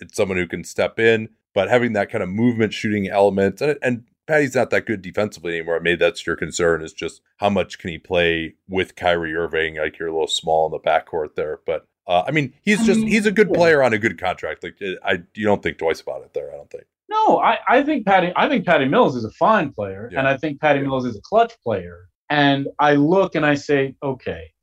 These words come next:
Speaker 2: I have an M L E, and then I have a bunch of minimums." They are, right now, they have, now granted, Blake Griffin is making a copious amount of money anyway for Detroit,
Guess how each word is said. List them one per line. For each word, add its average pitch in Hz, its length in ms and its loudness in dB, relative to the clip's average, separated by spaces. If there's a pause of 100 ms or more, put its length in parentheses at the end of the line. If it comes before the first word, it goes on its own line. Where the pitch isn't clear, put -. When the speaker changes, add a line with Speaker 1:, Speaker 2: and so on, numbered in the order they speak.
(140)
Speaker 2:
I 151 160 4
have 202 100 2
an 180 120 4
M 170 100 4
L 147 220 4
E, 120 420 2 (240)
and 139 140 2
then 139 100 4
I 135 80 4
have 127 160 4
a 120 80 -2
bunch 117 240 0
of 107 60 -4
minimums." 98 720 -6 (240)
They 143 320 4
are, 151 340 8 (100)
right 160 300 2
now, 156 460 2
they 156 180 2
have, 117 640 0 (300)
now 127 100 -2
granted, 113 380 -2 (200)
Blake 143 280 2
Griffin 143 340 -2
is 117 160 -6
making 113 640 -4
a - 60 -18
copious 131 520 2
amount 104 260 0
of 117 60 -4
money 101 500 0
anyway 127 360 2
for 104 140 -16
Detroit, 110 540 -2